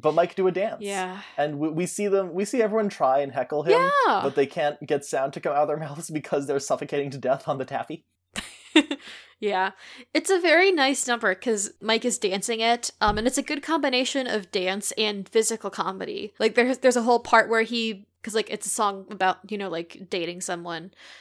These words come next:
Speaker 2: and he, <laughs> he pulls up a prop, which is a mop wearing a dress and, like, dances with it around the stage.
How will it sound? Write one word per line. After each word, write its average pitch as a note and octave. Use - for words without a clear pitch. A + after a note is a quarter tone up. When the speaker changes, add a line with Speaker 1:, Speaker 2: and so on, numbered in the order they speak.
Speaker 2:
and F3+
he, G#3
<laughs> -
he C4+
pulls B3+
up B3+
a G#3+
prop, G3+
which A3
is G#3+
a F#3+
mop G3
wearing G#3
a F#3
dress F#3
and, G3
like, G3
dances G3+
with G3+
it G3+
around F#3+
the G3
stage. F#3+